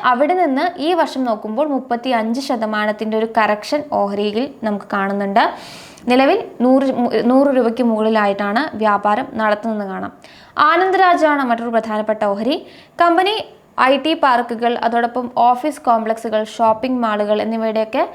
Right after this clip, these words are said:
കൺസ്ട്രക്ഷനും അതോടൊപ്പം ഡെവലപ്മെൻറ്റുമാണ് ചെയ്യുന്നത്. ഡൽഹി, ഹരിയാന,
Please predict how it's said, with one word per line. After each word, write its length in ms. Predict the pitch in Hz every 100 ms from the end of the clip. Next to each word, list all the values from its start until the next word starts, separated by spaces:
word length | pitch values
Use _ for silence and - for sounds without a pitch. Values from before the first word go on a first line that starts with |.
| - - _
കൺസ്ട്രക്ഷനും 640 | 262 247 - 240 - 240 277 359 - 220
അതോടൊപ്പം 400 | 226 226 226 285 233
ഡെവലപ്മെൻറ്റുമാണ് 720 | 220 220 233 233 240 220 214 214
ചെയ്യുന്നത്. 380 | 196 196 202 285 - - _ _ _ _ _ _ _ _ _ 220
ഡൽഹി, 380 | 247 262 277 294
ഹരിയാന, 420 | 254 233 226 226